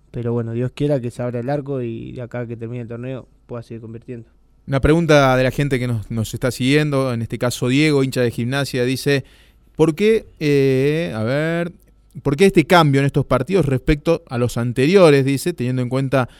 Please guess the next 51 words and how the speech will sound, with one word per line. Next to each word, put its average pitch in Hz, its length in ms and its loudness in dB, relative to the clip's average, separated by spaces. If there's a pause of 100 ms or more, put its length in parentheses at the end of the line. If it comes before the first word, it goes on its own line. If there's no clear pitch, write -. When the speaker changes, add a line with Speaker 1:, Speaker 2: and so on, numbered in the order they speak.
(120)
Speaker 2:
lo 117 120 0
que 123 100 0
fue 139 160 2
el 131 60 0
inicio 143 240 0
del 143 100 0
campeonato 156 440 0
y 156 40 -2
también, 139 380 -2 (180)
eh, 113 360 0
el 127 160 0
gran 165 200 6
plantel 143 380 2
que 151 80 2
hay, 117 100 4
destacando 135 380 0
justamente 135 500 -2
la, 110 180 -4
la 110 180 -6
conformación 117 580 -6
de, 110 260 -2
de, - 240 -16 (220)
con 127 80 0
la 123 100 2
que 120 80 0
cuenta 131 220 2
Gimnasia?". 131 420 -6 (300)
Speaker 1:
Sí, - 100 -20
creo 185 320 -10
que 160 120 -4
es 147 40 -6
como, 127 420 -14
como 127 220 -16
lo 135 60 -14
dije 139 160 -14
al 131 80 -12
principio, 123 600 -12 (180)
eh, 123 340 -18 (160)
cada 139 160 -8
vez 143 120 -6
que 143 120 -10
hay 135 80 -8
un 127 140 -12
cambio, 131 580 -10 (140)
eh, - 220 -20
más 123 200 -20
que 127 100 -20
nada 131 140 -14
de 123 80 -14
cuerpo 120 320 -14
técnico, 135 540 -14